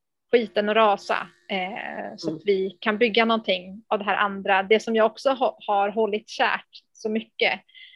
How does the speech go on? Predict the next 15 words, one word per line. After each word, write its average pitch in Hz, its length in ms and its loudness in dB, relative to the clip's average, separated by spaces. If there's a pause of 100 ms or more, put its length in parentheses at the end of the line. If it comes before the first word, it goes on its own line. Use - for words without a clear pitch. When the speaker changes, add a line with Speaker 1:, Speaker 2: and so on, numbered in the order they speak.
(100)
Speaker 1:
eh, 185 300 2
tanken 208 480 -2
med 190 240 0
kyrka, 190 640 0
liksom. - 440 -10 (1080)
Ehm, 202 600 2 (1900)
och 240 120 2
så, 254 340 4 (760)
så 226 460 0 (1000)
har 254 80 0
jag 269 520 2 (100)
i 269 80 0
alla 269 200 -2
fall, 208 240 -2
jag, 226 160 0